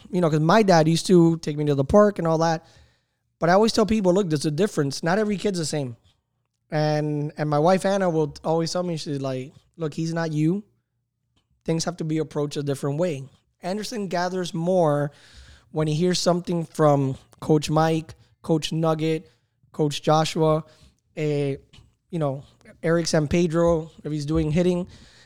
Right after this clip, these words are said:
than when it comes from, from me. Because me, at that age, every single day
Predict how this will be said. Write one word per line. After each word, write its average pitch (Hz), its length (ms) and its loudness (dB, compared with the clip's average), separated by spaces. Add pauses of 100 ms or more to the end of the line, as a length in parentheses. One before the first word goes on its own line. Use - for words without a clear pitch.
(240)
than 160 220 4
when 156 100 4
it 147 100 2
comes 175 540 0
from, 160 420 2
from 175 180 2
me. 247 240 0 (500)
Because 160 720 -2 (720)
me, 196 400 2
at 156 160 -2
that 190 160 4
age, 175 560 -2 (440)
every 196 220 2
single 190 300 2
day 185 340 4